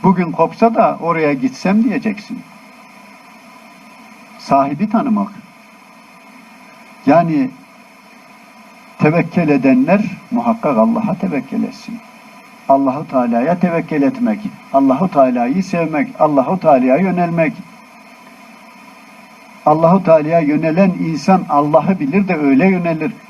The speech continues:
Ya bilmeden Allah'ı, Allah'a nasıl yönelir? Adam diyor ki, "Aman hocam, Allah'ı bilmek,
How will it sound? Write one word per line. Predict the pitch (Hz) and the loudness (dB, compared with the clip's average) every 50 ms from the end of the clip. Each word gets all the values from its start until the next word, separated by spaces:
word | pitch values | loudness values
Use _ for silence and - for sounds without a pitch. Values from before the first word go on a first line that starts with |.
| - - | -12 -2
Ya | - - 190 - - | 0 2 2 2 2
bilmeden | - 208 220 202 196 190 185 - 180 160 127 107 - - - - - - - - | 4 4 4 6 4 2 2 2 2 2 2 0 -4 -8 -20 -20 -20 -14 -2 0
Allah'ı, | 170 165 156 147 165 156 123 151 180 170 123 107 - - _ _ _ _ _ - - - - - - - - - - - - - - - - - - - - - - - - - - - - - - - - - - - - - - - - - | 0 0 2 2 0 0 0 0 -4 -4 -4 -6 -6 -12 _ _ _ _ _ -20 -20 -20 -20 -20 -20 -20 -20 -20 -20 -20 -20 -20 -20 -20 -20 -20 -20 -20 -20 -20 -20 -20 -20 -20 -20 -20 -20 -20 -20 -20 -20 -20 -20 -20 -20 -20 -20 -20 -8 0
Allah'a | 135 135 135 139 139 131 147 - 190 | 0 2 4 4 2 2 2 0 2
nasıl | 196 185 - - 175 147 | 2 0 0 -2 -2 2
yönelir? | 135 135 123 123 120 113 110 - - - - - - - - - - - - - - - - - - - - - - - - - - - - - - - - - - - - - - - - - - - | 2 4 4 4 2 2 0 -2 -4 -10 -20 -20 -20 -20 -20 -20 -20 -20 -20 -20 -20 -20 -20 -20 -20 -20 -20 -20 -20 -20 -20 -20 -20 -20 -20 -20 -20 -20 -20 -20 -20 -20 -20 -20 -20 -20 -20 -16 -4 0
Adam | 165 165 165 202 202 196 185 147 | 0 2 2 2 -2 -2 -2 0
diyor | 180 214 233 220 | 2 2 2 2
ki, | - - 196 180 - | 0 -2 -4 -4 0
"Aman | - 180 196 196 185 175 | 0 2 2 2 0 0
hocam, | 160 165 165 180 190 175 - - - - - - - - - - - - - - - - - - | 0 -2 -2 -2 -4 -4 -4 -8 -12 -20 -20 -20 -20 -20 -20 -20 -20 -20 -20 -20 -20 -14 -2 2
Allah'ı | 160 175 190 190 185 165 160 190 180 - | 2 2 2 2 0 0 0 -2 -6 -4
bilmek, | 185 175 165 170 170 170 165 | -8 -6 -6 -4 -4 -4 -6